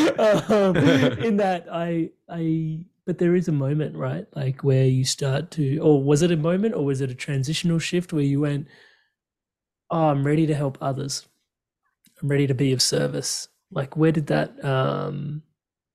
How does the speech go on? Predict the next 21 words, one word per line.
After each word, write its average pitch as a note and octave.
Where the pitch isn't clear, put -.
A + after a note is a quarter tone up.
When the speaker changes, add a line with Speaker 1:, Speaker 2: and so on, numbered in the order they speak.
Speaker 1:
when D#3+
did D#3+
that C#3
drop C3+
in? C3+
How C#3
did C3+
it C3
drop C3
in? C3+
What C#3
did C3+
it C#3
start C#3+
looking C#3
like C3+
when C3+
it C#3
first C#3
emerged? C3+
Like, C3+